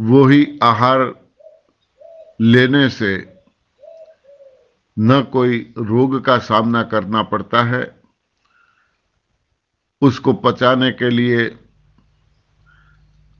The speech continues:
न कोई मेहनत करनी पड़ती है।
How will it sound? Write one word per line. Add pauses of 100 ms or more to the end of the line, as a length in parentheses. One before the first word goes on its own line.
(140)
न
कोई
मेहनत
करनी
पड़ती
है।